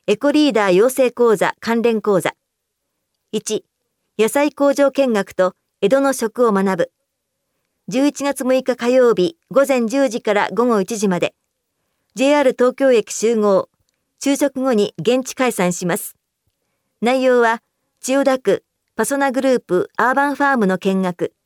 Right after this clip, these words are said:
江戸エコ行楽重の昼食と、江戸野菜のお話です。費用は昼食代の千五百七十五円。二、メガソーラーと環境学習施設見学会。十一月二十日火曜日、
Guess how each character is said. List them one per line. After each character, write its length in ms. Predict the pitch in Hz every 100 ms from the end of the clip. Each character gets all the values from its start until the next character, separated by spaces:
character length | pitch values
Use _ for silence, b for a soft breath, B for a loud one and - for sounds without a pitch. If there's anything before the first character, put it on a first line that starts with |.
| _ _ _ _ _ -
江 120 | 208
戸 200 | 277 277 -
エ 80 | 208
コ 160 | 262
行 180 | 262 277
楽 240 | 262 262
重 220 | 196 214 185
の 100 | 175
昼 200 | 220 214
食 240 | 214 -
と、 220 | 202 202 - _ _ -
江 80 | 208
戸 80 |
野 140 | 277 277
菜 220 | 247 214
の 100 | 247
お 20 |
話 380 | 202 190 185 -
で 100 | 196
す。 180 | 208 - _ _ _ _ _ _ _
費 120 | 269
用 180 | 262 202
は 200 | 185 -
昼 160 | - 269
食 240 | 269 262
代 220 | 247 233 202
の 200 | 196 - _
千 300 | - 277 269
五 80 | 262
百 240 | 247 240
七 220 | 220 240 190
十 180 | 180
五 140 | 160 196
円。 180 | 156 - _ _ _ _ _ _ _ _ _ _ _ _ 214
二、 240 | 226 214 _ _ _ _ _
メ 100 | 208
ガ 140 | 269 277
ソ 180 | 302
ー 40 | 277
ラ 180 | 208 196
ー 20 |
と 240 | 190 180 - _
環 220 | 226 254
境 180 | 262 277
学 220 | 254 254
習 160 | 262 254
施 20 |
設 380 | - 247 - 156
見 180 | 220 233
学 160 | 226 -
会。 200 | - 139 - _ _ _ _ _ _ _ _ -
十 180 | 202 277
一 180 | 269 277
月 160 | 269
二 140 | 240 247
十 100 | -
日 100 | 226
火 140 | 226
曜 260 | 254 247 196
日、 220 | 180